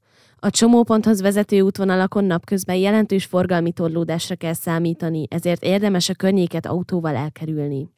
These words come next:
A belváros megközelítéséhez a metróhálózat igénybevételét ajánljuk.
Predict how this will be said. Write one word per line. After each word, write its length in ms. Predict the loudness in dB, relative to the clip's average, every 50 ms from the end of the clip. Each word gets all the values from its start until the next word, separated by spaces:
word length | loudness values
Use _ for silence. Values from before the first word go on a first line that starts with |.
| _ _ -20 _
A 160 | 2 2 4
belváros 540 | 6 6 4 6 6 4 4 4 2 0 0
megközelítéséhez 960 | -2 -2 0 0 0 0 0 -2 -2 -2 -2 -4 -4 -2 -2 -2 -2 -2 -2
a 80 | -2 -2
metróhálózat 840 | 0 -2 -4 -4 -4 -4 -4 -2 -4 -4 -4 -4 -4 -6 -8 -8 -8
igénybevételét 840 | -8 -6 -4 -2 -2 -2 -2 -2 -4 -4 -4 -6 -4 -4 -4 -4 -6
ajánljuk. 680 | -6 -6 -6 -6 -6 -6 -8 -8 -10 _ -20 -20 _